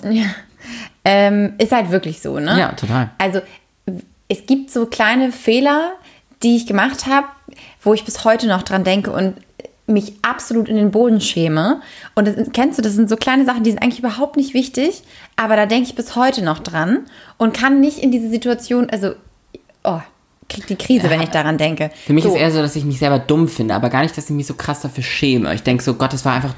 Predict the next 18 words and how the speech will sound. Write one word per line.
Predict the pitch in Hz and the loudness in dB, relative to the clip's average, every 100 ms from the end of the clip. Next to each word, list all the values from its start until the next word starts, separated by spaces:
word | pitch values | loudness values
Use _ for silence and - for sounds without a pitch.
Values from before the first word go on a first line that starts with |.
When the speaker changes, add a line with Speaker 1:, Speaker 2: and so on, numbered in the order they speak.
| - | 0
Speaker 2:
dumm. | 120 113 - - - - | 2 2 -2 -10 -18 -6
Es | 262 | -4
war | - | 0
Speaker 1:
Genau, | 247 240 247 | 2 2 2
Speaker 2:
unnötig.“ | 202 - 233 | 0 -2 -2
Speaker 1:
gen-, | 233 - | -2 0
äh, | 233 233 226 | 2 2 2
und | 220 | -2
einfach | 226 233 220 | -2 -4 -2
ein | 220 | -2
Fehler | - 202 165 160 151 | 2 2 2 -2 -2
halt. | 135 - | -2 -2
Also | 175 | -2
ich | 190 202 | -4 -2
hab | 202 202 | -4 0
da | 196 180 185 - - _ - | 0 2 0 -4 -18 _ -4
Sachen | 202 208 240 | -2 0 -2
einfach | 202 202 202 | -2 -2 -4